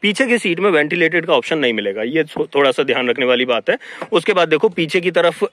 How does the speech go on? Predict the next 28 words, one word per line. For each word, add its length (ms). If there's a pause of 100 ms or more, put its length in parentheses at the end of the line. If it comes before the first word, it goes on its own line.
अगर 280 (140)
जो 140
बंदा 480
बैठा 320
है, 160
पीछे 260
बैठ 260
लेते 220
हैं 60
फिर 180
बात 220
करते 260
हैं। 80 (420)
देखो 220 (500)
यहाँ 220
पर 140
जरा 220 (440)
knee 280
room 220
की 120
बात 220
करें 240
और 220
leg 220
space 240
की 100
बात 220
करें 200